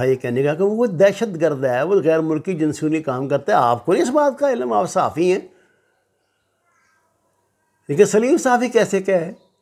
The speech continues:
जो म-, मालिक तो सब उनका मुश्तरका ही है ना जी।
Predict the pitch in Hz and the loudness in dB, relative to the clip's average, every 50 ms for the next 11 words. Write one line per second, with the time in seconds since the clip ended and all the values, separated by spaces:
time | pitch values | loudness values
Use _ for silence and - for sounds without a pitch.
0 | _ _ _ _ _ _ _ _ _ _ _ - 107 107 110 143 156 170 165 - | _ _ _ _ _ _ _ _ _ _ _ -18 -12 -4 0 2 2 2 0 -4
1 | - 123 104 - - 131 143 147 127 135 135 131 123 135 143 160 175 170 196 226 | -10 -14 -14 -10 -6 -2 -2 -2 -2 0 0 4 4 6 6 4 4 4 2 2
2 | - - 208 196 - 214 190 190 190 214 202 190 185 - - 156 147 143 - 226 | 2 2 0 -2 0 0 0 0 0 0 0 0 0 0 0 -2 -2 0 0 0
3 | 233 220 196 185 170 170 254 294 330 302 - - - - | 2 2 2 0 0 0 2 2 4 4 2 2 0 -10